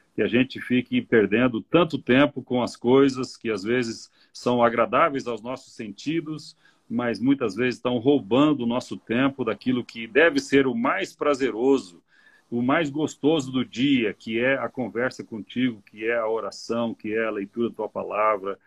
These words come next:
que é a comunhão contigo. Te peço uma bênção pra cada jovem, pra cada um que está participando,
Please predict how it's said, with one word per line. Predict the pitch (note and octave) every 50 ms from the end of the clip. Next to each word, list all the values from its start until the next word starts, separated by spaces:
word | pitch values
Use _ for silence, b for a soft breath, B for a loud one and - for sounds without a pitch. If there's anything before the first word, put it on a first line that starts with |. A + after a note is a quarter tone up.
| b b b b b
que | - - G2+ G2+
é | G#2
a |
comunhão | G2+ - G#2+ G#2 G2 G2 G2 G2+ G2+ G2
contigo. | G#2 G2 F2+ - - F2+ E2+ D#2+ E2+
Te | - - F#2+
peço | - A#2 A#2+ B2 B2 - A#2
uma | A#2+ A2+
bênção | G2 F#2 A#2 C3 C#3+ C#3+ - G2+
pra | - A#2 G#2+
cada | - B2+ B2 A#2+ G#2
jovem, | - G#2 A2+ B2+ C#3 C#3+ C3 B2+ C3+
pra | C3+ - A2+ G#2
cada | - B2 A#2+ A#2+ A2+
um | A#2
que | A2+
está | - - A2
participando, | - A2+ A2 G#2 - - G2 _ - - A2+ B2 B2+ C3 B2+ A#2 A#2